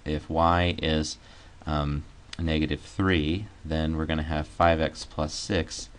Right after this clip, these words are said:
equals eleven. So five X will equal five, so x will equal one. So now we have a point on the line that will be R naught. We figured out that the point one,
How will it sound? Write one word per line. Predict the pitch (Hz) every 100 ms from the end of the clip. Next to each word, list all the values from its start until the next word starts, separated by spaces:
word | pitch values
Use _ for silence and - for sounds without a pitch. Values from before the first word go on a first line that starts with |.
| - - - -
equals | 85 85 82 73
eleven. | 71 82 85 69 87 113 - - -
So | - 78 73
five | - 90 87 87
X | 76 78 -
will | 82 76 -
equal | 78 - 76
five, | - 107 80 78 82
so | - 78 -
x | 76 - -
will | 71 -
equal | 71 - 73 - - - - - - -
one. | 76 73 71 80 - -
So | - 71 73 - - - - -
now | 90 98 95
we | 82
have | 80 76
a |
point | 76 - 98 87 90
on | - 110 117 92
the |
line | 76 73 76 98 113 -
that | 78 73
will | 73
be | 73 76 76 76
R | 80 78
naught. | 76 85 78 82 - - - - - - - - - - - - - - - - - - - - - - - - - - - - - - - - - - -
We | 76
figured | - 80 78
out | 73 71
that | - -
the |
point | 85 - 73 - 82
one, | 80 85 85 85